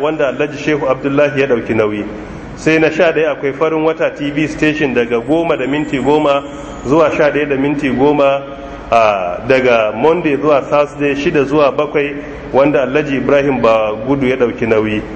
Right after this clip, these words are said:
Sai kuma na sha biyu, akwai Vision F M Abuja tara zuwa goma, wanda Alhaji Ibrahim Ba Gudu ya ɗauki nauyi.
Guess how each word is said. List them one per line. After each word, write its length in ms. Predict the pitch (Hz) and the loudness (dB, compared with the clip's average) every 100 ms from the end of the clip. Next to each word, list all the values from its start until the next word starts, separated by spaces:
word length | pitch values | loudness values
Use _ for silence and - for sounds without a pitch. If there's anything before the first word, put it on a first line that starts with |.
| - - - - | -14 -14 -14 -10
Sai 260 | - 156 160 | 0 2 2
kuma 260 | 165 165 | 2 0
na 180 | 160 160 | 0 -2
sha 220 | - 180 | 0 -2
biyu, 160 | 139 156 | 0 -2
akwai 300 | 135 151 139 | -2 -2 -4
Vision 440 | 139 180 156 139 | -2 -2 0 0
F 220 | 143 147 156 | -2 0 0
M 160 | 135 | 2
Abuja 580 | 123 117 147 151 156 165 - 156 - - | 0 2 2 2 2 0 -4 -14 -14 0
tara 280 | 175 160 135 | 2 4 2
zuwa 280 | 156 151 123 | 4 2 2
goma, 480 | 123 156 156 147 143 - - - - | 0 -2 0 -2 -2 -8 -14 -14 0
wanda 260 | 131 147 135 | 2 4 2
Alhaji 280 | 131 151 139 | 0 -4 -2
Ibrahim 360 | 143 143 135 | 0 2 2
Ba 120 | 120 | 0
Gudu 220 | 117 135 139 | 0 0 0
ya 60 | |
ɗauki 260 | 123 107 117 | 0 -2 0
nauyi. 340 | 113 107 107 | 0 0 -4